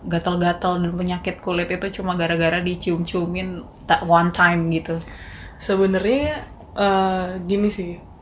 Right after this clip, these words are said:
Speaker 2: eh, kalau dari yang kasus kemarin itu, itu kan, eh, kasus anaknya adalah didiagnosisnya dermatitis atopik ya.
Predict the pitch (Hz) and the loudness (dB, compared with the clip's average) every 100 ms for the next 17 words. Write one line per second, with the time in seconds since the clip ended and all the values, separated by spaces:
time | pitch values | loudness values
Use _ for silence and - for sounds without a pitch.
0 | - 208 208 208 208 202 202 - - - | -4 2 4 6 4 2 -4 -12 -20 -20
1 | - - - - - - - 220 214 196 | -20 -20 -20 -20 -20 -16 2 4 6 4
2 | 190 196 190 185 202 - 196 - 202 190 | 4 4 4 2 -4 -4 -6 -2 2 4
3 | 190 180 175 - 220 220 220 269 269 269 | 2 0 -6 -2 -2 0 0 0 0 -2
4 | 262 - - - - - 196 196 190 185 | -4 -14 -20 -20 -20 -6 0 2 2 0
5 | - 190 - 196 185 - - 185 180 - | -4 -6 -4 -8 -8 -8 -6 -4 -4 -4
6 | 220 233 190 190 185 175 175 175 170 - | -4 0 0 0 -2 -2 -4 -2 -6 -6
7 | - 208 214 202 180 180 180 180 175 185 | -4 -2 0 0 0 -2 -6 -10 -8 -6
8 | 180 - - - | -8 -10 -16 -16